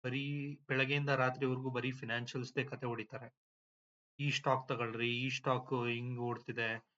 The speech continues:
ಆ, ಈ ಸ್ಟಾಕ್ ಅಲ್ಲಿ ಹಿಂಗಾಗಿದೆ, ಆ ಸ್ಟಾಕ್ ಅಲ್ಲಿ ಹಿಂಗಾಗಿದೆ ಅಂತ ಒಂದು ಸ್ಟೋರಿ ಹೊಡಿತಿರ್ತಾರೆ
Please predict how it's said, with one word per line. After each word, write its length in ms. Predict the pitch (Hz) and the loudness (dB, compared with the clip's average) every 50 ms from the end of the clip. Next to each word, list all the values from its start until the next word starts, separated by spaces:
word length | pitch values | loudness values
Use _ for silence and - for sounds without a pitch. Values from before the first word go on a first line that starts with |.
| _ _ _ _ _ _ - | _ _ _ _ _ _ -8
ಆ, 60 | 127 120 117 117 113 113 110 110 110 113 113 110 107 104 _ _ _ _ _ _ _ _ _ _ _ _ _ _ _ _ _ - | -6 -4 -4 -2 -2 -2 -2 -2 -2 -2 -2 -2 -4 -6 _ _ _ _ _ _ _ _ _ _ _ _ _ _ _ _ _ -2
ಈ 60 | 147 143 | -2 -2
ಸ್ಟಾಕ್ 320 | - - 131 123 131 131 | 2 2 2 2 2 2
ಅಲ್ಲಿ 120 | 127 123 | 0 0
ಹಿಂಗಾಗಿದೆ, 580 | 120 127 127 127 120 117 110 110 107 110 113 113 | 0 0 0 0 0 0 0 0 0 2 2 2
ಆ 200 | 110 107 117 117 | 2 2 0 0
ಸ್ಟಾಕ್ 280 | - - 123 120 - - | 0 -2 -6 -6 -6 -6
ಅಲ್ಲಿ 140 | 120 113 | -6 -6
ಹಿಂಗಾಗಿದೆ 480 | 110 120 120 120 113 107 110 107 107 104 | -6 -4 -4 -4 -4 -4 -4 -6 -6 -6
ಅಂತ 180 | 104 110 - 139 | -8 -6 -4 -2
ಒಂದು 440 | 139 139 131 127 123 117 117 123 | 0 0 0 -2 -4 -6 -6 -8
ಸ್ಟೋರಿ 300 | 123 - - 131 120 120 | -8 -8 -6 -4 -2 -2
ಹೊಡಿತಿರ್ತಾರೆ 580 | 117 113 107 104 - - 107 - - 117 117 | -2 -4 -6 -10 -12 -12 -14 -12 -12 -12 -12